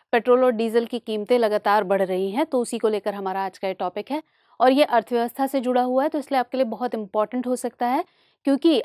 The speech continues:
आज के टॉपिक को देखते हुए हम बहुत सारे इंपॉर्टेंट पहलुओं पर बात करने वाले हैं। तो चलिए खबर को देख लेते हैं कि क्या खबर है। दरअसल जैसे मैंने आपको बताया कि आप सभी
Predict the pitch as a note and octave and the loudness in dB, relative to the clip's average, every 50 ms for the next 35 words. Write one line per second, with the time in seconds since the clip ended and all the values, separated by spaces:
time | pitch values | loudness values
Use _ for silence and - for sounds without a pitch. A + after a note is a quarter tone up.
0 | - - A3+ A#3 B3 - - D4+ - C#4 B3 B3 - C4+ - - C#4 B3 A#3+ A#3 | -2 0 0 0 0 0 -2 -2 0 0 0 0 -2 -4 -4 -2 -2 -2 -2 -2
1 | A#3+ - C4+ C#4+ C#4+ B3+ A3 G#3 F#3+ - B3+ C4 - - B3 A#3+ B3 B3+ A#3 - | -2 -2 -2 -2 -2 -4 -4 -6 -6 -4 -4 -4 -4 -4 -2 -2 -2 -2 -2 -2
2 | - G#3 G#3 - A#3+ A#3 - - G3+ G#3 G3+ G#3 G3+ G3 - B3+ C#4 A#3 G#3 G3 | -2 -2 0 -2 -4 -6 -6 -6 -6 -4 -2 -2 -2 0 0 0 0 2 2 0
3 | - _ - G3 F3 F3+ F#3 F3+ F3+ F3 F3 F3+ F#3 F#3 F#3 F#3 _ _ _ _ | 0 _ -6 -6 -6 -4 -4 -4 -4 -4 -6 -6 -6 -8 -10 -12 _ _ _ _
4 | _ _ _ _ _ - C4 C#4 D4+ D#4 - - _ _ _ _ _ _ _ - | _ _ _ _ _ 4 6 6 6 6 4 0 _ _ _ _ _ _ _ 2
5 | C#4 C4 C4+ C#4 D#4 C#4 - C#4 B3+ A#3+ C4+ C#4 C#4 D4+ C#4 C4 C4 B3+ B3+ B3+ | 4 4 4 4 2 2 2 4 4 6 6 4 4 4 4 4 2 0 0 -4
6 | B3 - C4+ C#4+ D4+ D#4+ D#4 D#4 - C#4 B3+ C4 C4 - - - B3 A#3+ B3+ B3+ | -4 -2 -4 -4 -4 -4 -6 -2 2 4 4 4 4 0 -4 -2 0 2 2 2
7 | D#4 F4 C#4 C#4+ C#4 C4 - D4+ C#4 C4+ C4 B3+ - D4 C4+ C4+ C4+ C4+ C4 - | 2 2 4 2 2 2 0 0 2 2 2 2 0 -2 -2 -2 -2 -2 -2 -2
8 | - C4 B3 A#3+ - A#3+ A#3+ C4 C#4+ C#4 - C#4 C#4+ D4 D#4 C#4+ _ _ _ _ | -2 -2 0 0 2 2 2 2 0 -2 -2 0 0 0 0 -2 _ _ _ _
9 | _ - A3+ B3 C4 - - C#4 B3 A3+ A#3+ D4 D#4 D4 A#3 G3 | _ 2 2 2 2 2 2 2 2 6 6 8 8 8 6 2